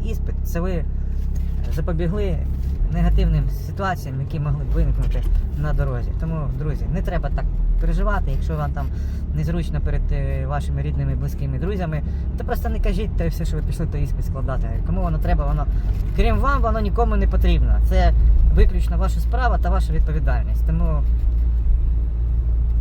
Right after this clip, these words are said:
я вважаю, що нічим не відрізняється з часом водій, який здав, взяти двох водіїв, один з першого разу склав,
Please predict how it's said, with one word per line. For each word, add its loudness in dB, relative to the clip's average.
я 2
вважаю, 2
що 2
нічим 2
не 2
відрізняється 2
з 2
часом 2
водій, 0
який 0
здав, 4
взяти 2
двох -2
водіїв, -2
один 2
з -4
першого -2
разу 0
склав, -2